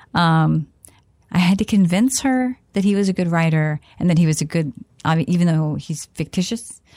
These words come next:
by showing him that he was smart, <laughs> even though it's fictitious, um, by showing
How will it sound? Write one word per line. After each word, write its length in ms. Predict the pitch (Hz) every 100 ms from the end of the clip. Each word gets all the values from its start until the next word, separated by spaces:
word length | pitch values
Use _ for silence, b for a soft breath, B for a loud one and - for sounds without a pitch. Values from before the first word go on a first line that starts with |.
| B B B _ _ _ _
by 280 | 170 165 160
showing 460 | 151 - 175 175 170
him 180 | 170 160
that 100 | 147
he 140 | 151
was 140 | 143
smart, 520 | - - 180 151 156 - _ -
<laughs> 260 | _ _
even 240 | - 151 147
though 220 | 139 139
it's 140 | 151 -
fictitious, 500 | 143 147 151 165 - B B B
um, 580 | - 165 160 156 151 143 _ _ _ _ - _ _ -
by 120 | 170
showing 460 | - 170 165 -